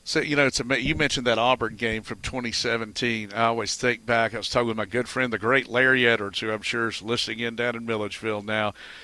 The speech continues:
that when we beat Auburn, I remember him saying, "This is one of the most fun seasons of all.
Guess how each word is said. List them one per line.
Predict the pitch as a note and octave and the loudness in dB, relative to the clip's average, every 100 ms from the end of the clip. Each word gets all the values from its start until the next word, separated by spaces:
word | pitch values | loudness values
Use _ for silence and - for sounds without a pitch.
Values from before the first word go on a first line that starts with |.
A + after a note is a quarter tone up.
| - - - | -20 -20 -4
that | B2 A#2+ A2+ - _ | 2 2 0 -6 _
when | B2 B2+ | -2 0
we | A2+ E3 | 2 2
beat | D3+ C#3+ B2 | 2 2 4
Auburn, | A#2+ A#2 G#2+ G#2 | 6 6 4 2
I | A#2 | 0
remember | A2 A#2 A2 G#2 | 0 -4 -4 -2
him | A#2 G#2 | -2 -2
saying, | - G#2+ F#2+ G2 | -4 -4 -8 -6
"This | A#2+ - | -6 -4
is | G2 | -6
one | A2 G2+ | -8 -8
of | |
the | F#2 | -10
most | F2 | -10
fun | - - G#2+ A#2 | -10 -6 -6 -4
seasons | A2 A#2 G#2+ G2+ G2+ G2 | -4 -4 -6 -8 -12 -10
of | |
all. | G2+ | -8